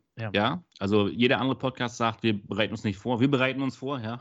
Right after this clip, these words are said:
Speaker 2: <laughs> Wir bereiten zwar kurzfristig vor, aber wir haben wirklich viel auf dem Zettel. Und ich bin gespannt, was wir alles,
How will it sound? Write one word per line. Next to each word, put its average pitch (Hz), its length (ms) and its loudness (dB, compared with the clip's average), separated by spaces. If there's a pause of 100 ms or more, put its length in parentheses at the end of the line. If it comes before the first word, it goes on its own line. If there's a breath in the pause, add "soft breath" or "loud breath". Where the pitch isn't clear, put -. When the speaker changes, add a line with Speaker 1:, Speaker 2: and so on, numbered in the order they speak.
Speaker 2:
<laughs> - 600 -14
Wir 107 120 -2
bereiten 123 220 2
zwar 131 160 0
kurzfristig 175 500 0
vor, 160 220 -6
aber 113 180 -2
wir 113 100 2
haben 113 140 2
wirklich 131 220 0
viel 143 160 -2
auf 104 80 -4
dem 113 80 -2
Zettel. 123 400 -4 (720)
Und 165 320 -4 (240 soft breath)
ich - 160 -18
bin 135 400 0
gespannt, 123 520 0
was 123 240 -2
wir 120 120 -2
alles, 113 320 -4